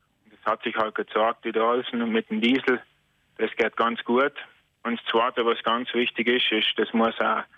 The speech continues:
wetterbedingt, äh, gut sein. Die Flammen müssen brennen. Und da oben haben wir schon öfter arge Windgeschwindigkeiten, wir haben oft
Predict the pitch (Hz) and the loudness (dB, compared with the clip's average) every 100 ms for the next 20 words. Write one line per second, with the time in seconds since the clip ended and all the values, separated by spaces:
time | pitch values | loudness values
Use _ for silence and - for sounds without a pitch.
0 | _ _ - 120 - 151 131 135 139 127 | _ _ -2 -2 0 -2 0 0 0 -4
1 | - _ _ _ - 110 110 135 151 147 | -16 _ _ _ -6 -2 2 2 2 0
2 | 135 135 113 113 - 117 120 113 113 110 | 0 2 2 0 0 0 0 0 0 0
3 | 110 110 127 143 147 - - _ _ - | -6 0 0 0 -4 -8 -20 _ _ -10
4 | 110 113 110 123 123 117 117 113 117 113 | -2 2 4 2 2 0 0 0 0 0
5 | 127 - 120 - - _ _ - 117 120 | 0 0 -2 -2 -12 _ _ -2 -2 0
6 | 120 170 170 135 143 139 - 127 120 120 | -2 -2 0 0 0 0 0 0 0 -2
7 | 120 113 113 113 110 113 107 | -2 -2 2 0 2 -2 -2